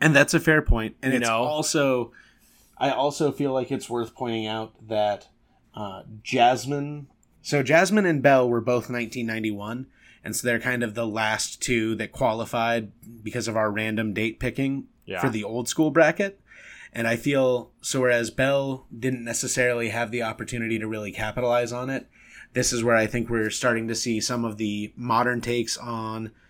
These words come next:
Speaker 1: going against the idea of the damsel
Speaker 2: Yep.
Speaker 1: in distress princess really
Speaker 2: Yep.
Speaker 1: kind of kick in.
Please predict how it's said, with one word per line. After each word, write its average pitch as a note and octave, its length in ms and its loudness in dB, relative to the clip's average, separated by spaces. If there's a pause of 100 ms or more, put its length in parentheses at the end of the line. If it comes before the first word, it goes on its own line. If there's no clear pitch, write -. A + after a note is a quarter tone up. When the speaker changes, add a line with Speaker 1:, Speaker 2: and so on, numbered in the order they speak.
(240)
Speaker 1:
going B2+ 280 0
against A2+ 380 -2
the B2 120 4
idea A#2 420 4
of A2 260 -6
the A2 120 0
damsel A2+ 420 0
Speaker 2:
Yep. A2+ 80 0
Speaker 1:
in A2 60 -2
distress A#2 420 0
princess C#3+ 640 0
really A#2 420 2
Speaker 2:
Yep. G2+ 80 -6
Speaker 1:
kind G#2+ 200 0
of G2 140 -6
kick A#2 240 -4
in. G2 320 -8